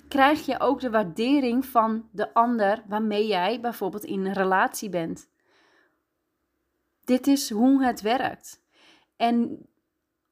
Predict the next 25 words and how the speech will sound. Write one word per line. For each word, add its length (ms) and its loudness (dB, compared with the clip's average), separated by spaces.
al 240 4
die 140 6
mensen 580 0
die 180 -8
op 200 -6
jouw 540 2
pad 300 -4
komen, 840 -2
die 180 -10
hebben 280 -2
jou, 520 2
die 100 -16
geven 400 -2
jou 200 0
levenslessen 840 0
mee. 200 0
Dat 200 -4
is 320 0
voor 240 -4
jou, 500 2
zodat 340 -8
jij 160 -2
ervan 300 -6
kunt 240 -4
leren. 560 0